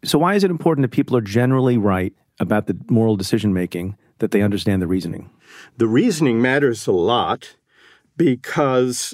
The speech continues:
Speaker 2: our moral intuitions can only take us so far, and sometimes they may mislead us. So this matters to education because it seems to me that one of the main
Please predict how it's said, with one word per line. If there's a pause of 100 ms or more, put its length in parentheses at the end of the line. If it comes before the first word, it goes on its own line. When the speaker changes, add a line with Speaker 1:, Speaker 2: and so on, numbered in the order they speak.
(120)
Speaker 2:
our
moral
intuitions
can
only
take
us
so
far,
and
sometimes
they
may
mislead
us. (600)
So
this
matters
to
education
because
it (260)
seems
to
me
that
one
of
the
main